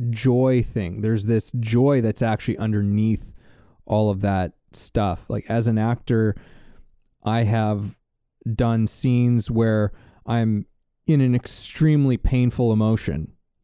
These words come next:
You know, I've put myself <laughs> into an extremely painful emotion, thought, circumstance. I, I've, I've brought myself to a point where I'm actually feeling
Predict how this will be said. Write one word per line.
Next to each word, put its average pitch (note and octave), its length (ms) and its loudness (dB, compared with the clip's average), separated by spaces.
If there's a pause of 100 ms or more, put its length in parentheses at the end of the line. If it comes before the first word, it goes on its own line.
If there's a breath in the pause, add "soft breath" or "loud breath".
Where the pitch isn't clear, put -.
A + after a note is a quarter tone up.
(120)
You G#2 80 0
know, G2 60 0
I've A2 140 -2
put D#3 220 2
myself B2+ 480 0
<laughs> - 0 -
into C3 300 2
an C3 60 2
extremely C3 720 2
painful A#2+ 760 2 (760 soft breath)
emotion, A#2 760 2 (1400 soft breath)
thought, B2 500 -2
circumstance. A2+ 880 -2
I, G2+ 220 -2
I've, B2 260 -6
I've A2 260 -4
brought C#3 320 0
myself C3 480 -2
to A#2+ 120 -4
a - 20 -2
point A#2 240 -2
where A2+ 120 -2
I'm A2 140 0
actually B2 480 -4
feeling C3 840 0